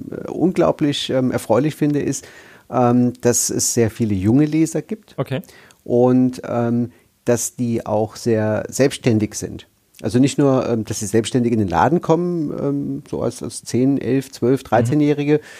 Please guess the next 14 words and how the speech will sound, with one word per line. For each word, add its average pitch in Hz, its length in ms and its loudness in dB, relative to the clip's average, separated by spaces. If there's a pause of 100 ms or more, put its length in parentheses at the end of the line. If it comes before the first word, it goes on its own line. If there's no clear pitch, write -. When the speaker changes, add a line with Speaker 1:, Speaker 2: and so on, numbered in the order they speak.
(280)
Speaker 1:
um, 127 240 4
um 123 160 -2
sich 123 160 -4
Bücher 135 240 -2
zu - 140 -12
kaufen, 127 420 -2 (320)
sondern 120 240 0
tatsächlich 127 420 -6
auch 120 100 -4
sehr 127 220 2
selbstständig 135 960 -2
in, 117 300 -2
in 117 320 -2
ihrem 107 600 -2